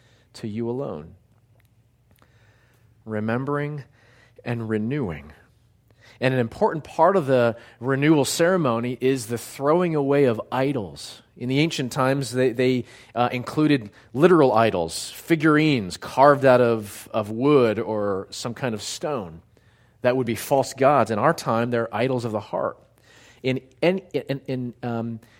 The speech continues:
in either context, the idol is a God substitute, something or someone to which we are giving too much worth, undeserving worth, and therefore worth shipping,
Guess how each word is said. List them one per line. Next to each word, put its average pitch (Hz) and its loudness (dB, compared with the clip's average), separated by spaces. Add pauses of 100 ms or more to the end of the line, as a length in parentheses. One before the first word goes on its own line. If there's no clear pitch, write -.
(440)
in - -14
either 196 -2
context, - -8
the 120 -6
idol 151 0
is 123 -6
a 113 -4
God 113 -6
substitute, - -12 (640)
something 151 -6
or 127 -6
someone 135 -4 (580)
to 135 -2
which 135 -2
we 139 -2
are 120 -2
giving 117 -6
too - -10
much 139 -6
worth, - -12 (640)
undeserving 139 -4
worth, 139 -10
and 117 -10
therefore 131 0
worth 131 -2
shipping, 78 -6